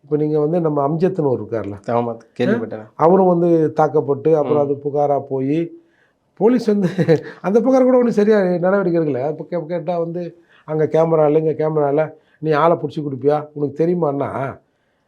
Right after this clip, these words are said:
Speaker 1: அது நம்ம என்ன சொல்றது? அப்போ இந்த, இந்த சிந்தனை எதுலேருந்து வருது? அப்போ தலைமையிலேருந்து இந்த மாதிரியான விஷயங்கள் பேசப்படுகிற பொழுது, இல்ல ஐ டி விங்லேருந்து இந்த மாதிரியான விஷயங்கள் பேசப்படுகிற பொழுது,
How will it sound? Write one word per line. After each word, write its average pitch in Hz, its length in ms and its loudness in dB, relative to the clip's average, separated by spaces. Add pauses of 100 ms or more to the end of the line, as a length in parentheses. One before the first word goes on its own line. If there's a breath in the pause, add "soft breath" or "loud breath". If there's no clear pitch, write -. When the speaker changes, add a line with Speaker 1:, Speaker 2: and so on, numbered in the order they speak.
Speaker 1:
அது 143 140 0
நம்ம 143 220 0
என்ன 151 200 0
சொல்றது? 104 400 -8 (380 loud breath)
அப்போ 202 280 4
இந்த, 233 240 4
இந்த 233 220 4
சிந்தனை 240 380 4
எதுலேருந்து 202 420 6
வருது? 160 200 -4 (880)
அப்போ 214 560 0
தலைமையிலேருந்து 240 580 4
இந்த 220 180 2
மாதிரியான 170 300 2
விஷயங்கள் 196 520 -2
பேசப்படுகிற 151 520 -6
பொழுது, 101 640 -8 (260 soft breath)
இல்ல 165 160 2
ஐ 220 200 4
டி 269 200 6
விங்லேருந்து 226 280 2
இந்த 214 160 -2
மாதிரியான 185 320 2
விஷயங்கள் 202 480 -4
பேசப்படுகிற 180 440 -2
பொழுது, 151 500 -2